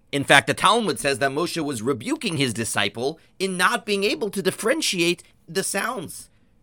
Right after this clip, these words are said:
"You, Joshua, are going to be my disciple.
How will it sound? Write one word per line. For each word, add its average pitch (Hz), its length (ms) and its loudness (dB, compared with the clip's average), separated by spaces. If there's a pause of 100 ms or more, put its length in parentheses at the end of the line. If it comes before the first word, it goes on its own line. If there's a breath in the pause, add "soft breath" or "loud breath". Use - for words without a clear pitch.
(200)
"You, 131 260 6
Joshua, 139 480 6
are 113 40 2
going 127 240 0
to 127 80 -10
be 127 140 -6
my 123 240 0
disciple. 127 640 -2